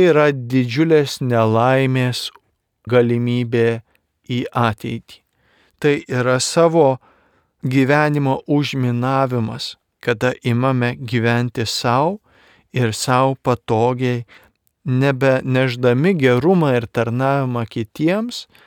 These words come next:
ir nebe laikydami dvasinių principų, maldos kelio, bažnyčios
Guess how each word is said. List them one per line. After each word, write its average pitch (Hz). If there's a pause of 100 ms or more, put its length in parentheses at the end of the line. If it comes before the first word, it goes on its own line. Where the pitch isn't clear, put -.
(440)
ir 180
nebe 151 (260)
laikydami 143
dvasinių 156
principų, 120 (380)
maldos 131
kelio, 117 (440)
bažnyčios 143